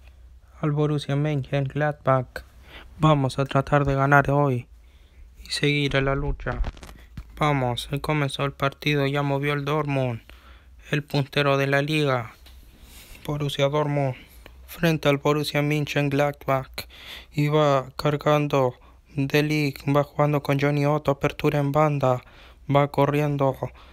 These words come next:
el jugador del Dortmund, Van de Beek. Se lo perdió Van de Beek. Primera llegada del Dortmund, está avisando el cuadro amarillo. Vamos, Borussia Dortmund, que estamos mejor posicionados en la liga y hay que seguir ratificando eso.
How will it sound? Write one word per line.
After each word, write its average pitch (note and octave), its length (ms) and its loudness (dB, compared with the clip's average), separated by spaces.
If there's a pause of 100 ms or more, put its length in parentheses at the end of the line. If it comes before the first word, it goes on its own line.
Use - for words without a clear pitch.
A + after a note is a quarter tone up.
(140)
el - 100 0
jugador D3+ 440 0
del D3 160 0
Dortmund, D3+ 420 2
Van D#3+ 200 2
de D#3 100 0
Beek. D#3 680 0
Se - 160 -2
lo D3 120 0
perdió C#3+ 380 -2
Van D3 160 -6
de C#3 80 -6
Beek. D3 520 -6 (680)
Primera C#3+ 420 0
llegada C#3+ 460 0
del C3+ 180 -2
Dortmund, C#3 540 0
está C#3+ 260 -2
avisando C#3 480 -2
el C3 80 -6
cuadro C#3+ 420 0
amarillo. C3+ 680 0 (680)
Vamos, D3+ 340 2
Borussia D3+ 440 -2
Dortmund, C#3 500 -2 (600)
que - 140 -10
estamos D3 380 0
mejor C#3+ 580 0 (200)
posicionados C#3+ 840 -2
en D3 80 0
la C#3+ 100 4
liga D3 320 0
y D3 100 0
hay C#3+ 80 -2
que C#3+ 140 -2
seguir C#3+ 320 -2
ratificando C#3+ 800 -2
eso. B2+ 380 -2